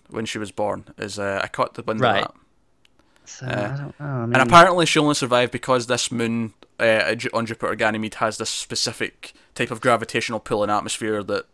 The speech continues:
Speaker 2: Yeah.
Speaker 1: uh,
Speaker 2: It's
Speaker 1: helps her.
Speaker 2: I'm wondering if he's studying as to whether this sort of, this gravitational thing will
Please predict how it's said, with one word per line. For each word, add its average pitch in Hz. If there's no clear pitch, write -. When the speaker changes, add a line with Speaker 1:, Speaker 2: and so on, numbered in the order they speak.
Speaker 2:
Yeah. 104
Speaker 1:
uh, 107
Speaker 2:
It's -
Speaker 1:
helps -
her. 113
Speaker 2:
I'm 139
wondering 156
if 131
he's 117
studying 123
as 110
to 110
whether 107
this 107
sort 110
of, 104
this -
gravitational 110
thing 107
will 107